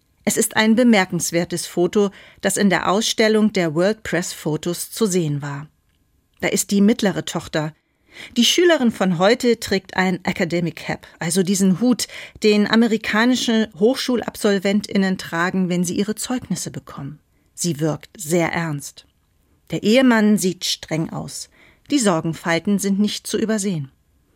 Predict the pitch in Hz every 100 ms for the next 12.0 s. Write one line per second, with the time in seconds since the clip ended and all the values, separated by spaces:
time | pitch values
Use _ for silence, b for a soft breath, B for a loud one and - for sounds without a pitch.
0 | _ _ - 208 - 330 302 247 233 220
1 | 208 - 190 180 170 - - 233 220 -
2 | 139 190 - 185 170 165 - 170 - -
3 | 160 165 175 160 180 196 190 B B B
4 | 220 208 269 285 233 - 180 - 175 -
5 | 208 B B B - 165 160 165 170 175
6 | 175 - 151 139 - 165 175 180 196 240
7 | - 226 226 254 247 B - 285 185 151
8 | - 202 165 - 196 - 214 220 - 156
9 | 151 143 143 135 151 139 _ _ _ _
10 | _ _ _ _ _ - - 202 190 -
11 | 185 185 175 277 330 160 175 - 233